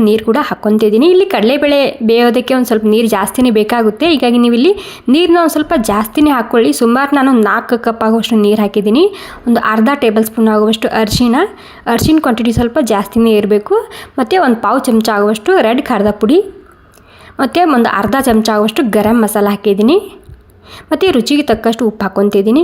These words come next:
ಇವಾಗೆಲ್ಲ ಮಿಕ್ಸ್ ಮಾಡ್ಕೊಂಡು ಆದಮೇಲೆ ಇಲ್ಲಿ ನಾನು ಒಂದು ಟೇಬಲ್ ಸ್ಪೂನ್ ಆಗುವಷ್ಟು ತುಪ್ಪ ಹಾಕ್ಕೊತಿದ್ದೀನಿ. ತುಪ್ಪ ಹಾಕೋದ್ರಿಂದ ತುಂಬ ರುಚಿಯಾಗಿ ಬರುತ್ತೆ ಈ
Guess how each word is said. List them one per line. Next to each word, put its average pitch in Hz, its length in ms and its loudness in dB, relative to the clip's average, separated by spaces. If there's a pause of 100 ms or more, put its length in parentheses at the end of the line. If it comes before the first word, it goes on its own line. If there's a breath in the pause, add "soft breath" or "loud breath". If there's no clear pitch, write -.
ಇವಾಗೆಲ್ಲ 302 360 2 (120)
ಮಿಕ್ಸ್ 254 240 -2
ಮಾಡ್ಕೊಂಡು 254 340 0
ಆದಮೇಲೆ 226 320 2
ಇಲ್ಲಿ 214 140 4
ನಾನು 240 160 2 (840 loud breath)
ಒಂದು 330 240 2
ಟೇಬಲ್ 214 260 2
ಸ್ಪೂನ್ 220 240 0
ಆಗುವಷ್ಟು 220 320 0 (100)
ತುಪ್ಪ 220 200 -4 (100)
ಹಾಕ್ಕೊತಿದ್ದೀನಿ. 240 580 0 (160)
ತುಪ್ಪ 233 180 -4 (120)
ಹಾಕೋದ್ರಿಂದ 269 500 0 (100)
ತುಂಬ 226 160 2 (160)
ರುಚಿಯಾಗಿ 240 360 -2
ಬರುತ್ತೆ 214 320 0
ಈ - 20 -2